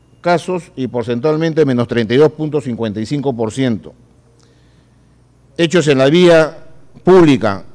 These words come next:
que sí es una responsabilidad nuestra y de la policía. En el año dos mil dos hubieron tres mil seiscientos cuarenta y nueve hechos, en el dos mil catorce mil cuatrocientos ochenta y ocho, que representa una disminución de dos mil ciento sesenta y uno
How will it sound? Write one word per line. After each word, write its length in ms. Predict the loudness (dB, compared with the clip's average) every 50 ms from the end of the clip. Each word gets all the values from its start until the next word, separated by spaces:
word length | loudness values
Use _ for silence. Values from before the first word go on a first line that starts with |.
| -20 -16
que 160 | -10 -8 -8 -6
sí 160 | -2 0 0
es 140 | 0 2 0
una 500 | 0 0 2 0 0 0 -2 -4 -10 _ _ _ -14
responsabilidad 960 | -8 -6 -4 -2 0 0 0 0 2 0 2 2 4 4 6 4 4 2 -2 -8 -20 -20 -20 _ _ _ -6
nuestra 580 | -2 0 2 2 2 0 0 0 2 2 4
y 60 | 4
de 100 | 4 2
la 100 | 2 0
policía. 520 | -2 -2 -2 -4 -2 0 0 0 0 0 -2 -6 _ _ _ _ _ _ _ _ _ _ _ _ _ _ _ _ _ _ _ _ _ _ _ _ _ _ _ _ _ _ _ _ _ -8
En 100 | -4 -2
el 80 | 0
año 160 | 2 2 4
dos 120 | 4 4 2
mil 220 | 2 0 0 0
dos 160 | 0 0 0
hubieron 300 | 0 0 0 2 0 0
tres 180 | -2 -2 -2 0
mil 140 | 0 -2 -2
seiscientos 360 | -2 -4 -2 -2 -2 -2 -2
cuarenta 360 | -2 0 0 0 0 0 0
y 80 | 0 2
nueve 320 | 2 2 4 4 4 4
hechos, 320 | 2 0 -2 -4 -8 -8 -8 -16 -20 _ _ _ _ _ _ _ _ _ _ _ _ _ _ _ -8
en 120 | -6 -4
el 60 | -2
dos 120 | -2 -2 -2
mil 120 | -2 -2
catorce 480 | -2 -2 -2 -2 -2 -4 -4 -2 -2 -2
mil 240 | 0 0 -2 -2
cuatrocientos 560 | -2 -4 -4 -2 -4 -6 -6 -6 -6 -6 -6 -6
ochenta 400 | -6 -6 -6 -6 -6 -4 -4 -4
y 120 | -2 -2
ocho, 320 | -2 -4 -4 -6 -8 -8
que 120 | -8 -10 -8
representa 460 | -8 -8 -8 -8 -8 -8 -6 -6 -6
una 140 | -6 -6 -6
disminución 520 | -6 -6 -6 -6 -8 -10 -10 -10 -10 -8
de 140 | -8 -6 -6
dos 160 | -6 -8 -8
mil 240 | -8 -10 -10 -12 -12
ciento 260 | -12 -14 -12 -12 -12
sesenta 440 | -12 -14 -14 -14 -14 -12 -12 -10 -10
y 80 | -8 -6
uno 240 | -8 -8 -10 -12